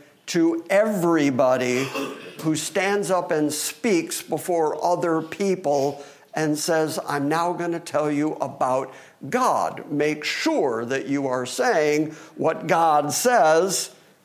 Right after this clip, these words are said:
and don't be saying things out of your own imagination. Don't be making up stuff. Don't claim private revelation.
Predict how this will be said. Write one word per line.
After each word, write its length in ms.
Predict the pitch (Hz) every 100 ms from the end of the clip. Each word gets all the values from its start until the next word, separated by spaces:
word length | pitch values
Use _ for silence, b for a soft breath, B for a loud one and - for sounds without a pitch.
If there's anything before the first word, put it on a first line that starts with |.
| _ -
and 280 | 131 127 131
don't 280 | 127 -
be 140 | 147 147
saying 400 | - 135 127 135
things 340 | 127 131 127
out 140 | 120 127
of 140 | 123
your 200 | 135 -
own 220 | 110 117
imagination. 960 | 123 113 113 - 139 120 113 110 117 113 B B _
Don't 240 | 117 113
be 120 | 127 127
making 440 | 120 131 143 131
up 220 | 127 -
stuff. 400 | - 123 139 135
Don't 240 | 170 156 151
claim 500 | 143 143 160 160 156
private 460 | 147 139 156 160
revelation. 1040 | - 147 151 160 151 151 143 165 147 147